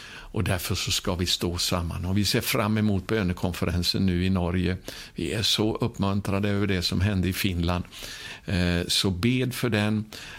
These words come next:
Eh, och snart kommer vi att tala om hur du kan anmäla dig till den bönekonferensen vi kommer att ha i Norge också den sista helgen i januari.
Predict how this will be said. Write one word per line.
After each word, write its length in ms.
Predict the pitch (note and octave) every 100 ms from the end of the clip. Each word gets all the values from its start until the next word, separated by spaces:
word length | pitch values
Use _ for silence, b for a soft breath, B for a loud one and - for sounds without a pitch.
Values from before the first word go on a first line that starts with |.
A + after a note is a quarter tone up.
| B
Eh, 220 | - F#2 F2
och 200 | G#2+ -
snart 320 | A2+ G2 -
kommer 200 | G#2+ F#2+
vi 60 |
att 100 | F#2
tala 200 | - G#2+
om 140 | F#2 E2
hur 140 | G2+
du 100 | F2+
kan 240 | - E2+ F2
anmäla 640 | A2+ G#2 E2+ F2 G2 G#2+
dig 220 | G2+ G2+ G#2
till 220 | - G2
den 220 | F2 E2+
bönekonferensen 840 | F#2+ F#2 F2 E2+ E2+ F#2+ E2+ F#2 F2+
vi 60 |
kommer 220 | F2 F2
att 80 | F2
ha 180 | F2 E2+
i 40 |
Norge 340 | F2+ E2+ E2 E2+
också 300 | E2 - E2+
den 140 | F2
sista 340 | - - - E2
helgen 360 | E2+ E2+ E2
i 100 | F2+
januari. 480 | F2+ E2+ D#2 D#2+